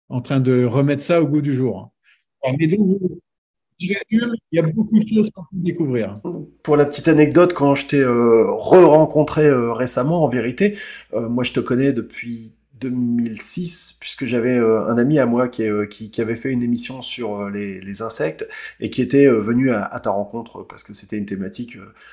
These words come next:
Speaker 2: euh, sur laquelle tu communiquais, euh, beaucoup, euh, à cette époque.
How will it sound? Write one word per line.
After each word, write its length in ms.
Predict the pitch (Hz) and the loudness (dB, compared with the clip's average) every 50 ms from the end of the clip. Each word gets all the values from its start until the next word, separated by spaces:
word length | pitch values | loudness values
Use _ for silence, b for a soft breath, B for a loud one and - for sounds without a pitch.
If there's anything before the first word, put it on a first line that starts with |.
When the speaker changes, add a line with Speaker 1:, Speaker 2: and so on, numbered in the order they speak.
| b b b - | b b b -16
Speaker 2:
euh, 400 | - 90 - 85 80 76 73 - | -12 -12 -12 -10 -10 -10 -10 -10
sur 180 | - - - 95 | -12 -10 -8 -8
laquelle 240 | 95 95 - 120 104 | -8 -6 -6 -6 -6
tu 140 | - 107 | -8 -8
communiquais, 540 | - - 110 107 107 104 104 101 - 123 117 | -6 -4 -2 -2 -2 -2 -2 -4 -4 -4 -2
euh, 100 | 110 104 | -2 -4
beaucoup, 440 | 98 98 104 101 - - 127 120 113 | -4 -6 -8 -10 -8 -6 -6 -4 -4
euh, 180 | 104 101 101 98 - - - | -4 -6 -10 -14 -18 -20 -16
à 80 | - 113 | -14 -12
cette 240 | - - 110 98 110 | -10 -10 -10 -10 -10
époque. 380 | 98 - - 82 - - - | -12 -12 -14 -20 -20 -20 -20